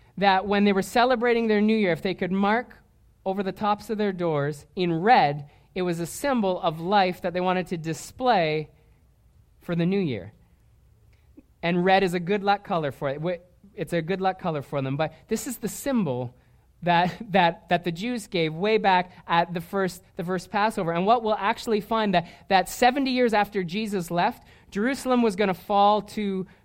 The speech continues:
to Rome, and the temple was gonna be destroyed, and the Jews were dispersed all around the Mediterranean, but a whole bunch of them got on the boats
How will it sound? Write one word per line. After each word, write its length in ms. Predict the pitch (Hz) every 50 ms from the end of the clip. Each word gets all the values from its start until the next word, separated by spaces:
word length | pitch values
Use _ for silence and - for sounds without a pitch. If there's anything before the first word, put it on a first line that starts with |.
| _
to 180 | - 226 202 175
Rome, 340 | 165 160 202 208 196 190 180
and 100 | 170 175
the 40 |
temple 340 | 170 170 - 247 254 247 277
was 160 | 262 254 226
gonna 160 | 202 240 226 214
be 180 | 208 220 214
destroyed, 600 | 185 175 185 185 - - - 196 185 180 180 185 180 - - - -
and 140 | - 208 214
the 60 | 208
Jews 300 | 170 165 226 254 262 226
were 120 | 240 262
dispersed 500 | 226 220 - - - - 220 202 202 202 - -
all 220 | 196 233 269 285
around 200 | 269 262 254 247
the 80 | 233 220
Mediterranean, 640 | 220 208 214 214 208 - 202 196 196 196 185 175
but 140 | 165 170 165
a 40 | 156
whole 200 | - - 269 277
bunch 300 | 262 254 262 254 - -
of 80 | 165
them 220 | 147 139 135 139 139
got 200 | 151 151 151 151
on 140 | 147 147
the 60 | 147 139
boats 580 | 139 147 165 180 196 202 - - - - -